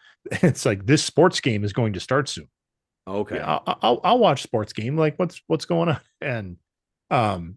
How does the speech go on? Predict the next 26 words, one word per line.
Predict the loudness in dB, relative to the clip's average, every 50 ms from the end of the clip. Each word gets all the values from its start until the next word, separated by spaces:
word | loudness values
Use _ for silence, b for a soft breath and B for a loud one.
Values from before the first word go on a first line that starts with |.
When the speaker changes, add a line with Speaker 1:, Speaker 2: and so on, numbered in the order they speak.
| _ -2
Speaker 1:
so | 0 2
it'll | 2 2
tell | 2 2 0
me | 0 0
when | 0 -2 -4
the | -4
Brewers | -6 -6 -6 -6 -4 -6 -6
are | -6
playing, | -8 -8 -6 -6 -6 -6
when | -6
the | -8 -8
Bucks | -10 -12 -12 -12 -14
are |
playing. | -14 -14 -12 -10 -10 -10 -10 -12 -14 -16 _ _ _ -10
Um, | -8 -8 -8 -8 -12 -14 -14 -16 -18 _ _ _ -4
two | 0 0 2
teams | 2 2 2 2 2 2
that | 2 0
I | 0 0 -2 -4 -6 -10 -18 -20 -20 -20 -20 -20 -16 _
follow, | -6 -6 -4 -4 -2 0 0 0 0 0 -2 -4 -6 _ _ _ _ _ _ _ _ _ _ _ _ _ -10
but | -4 0 0 2 2
I | 0 0
don't | -2 -2 -4 -4 -4 -6 -10 _ _ _ -10
watch | -8 -8 -8 -8 -10 -12 -12 -12
religiously. | -10 -12 -12 -12 -14 -16 -18 -20 -20 -20 -20 _ _ _ _ _ _ _ _ _ _ _ -6
Speaker 2:
Okay. | -4 -4 -2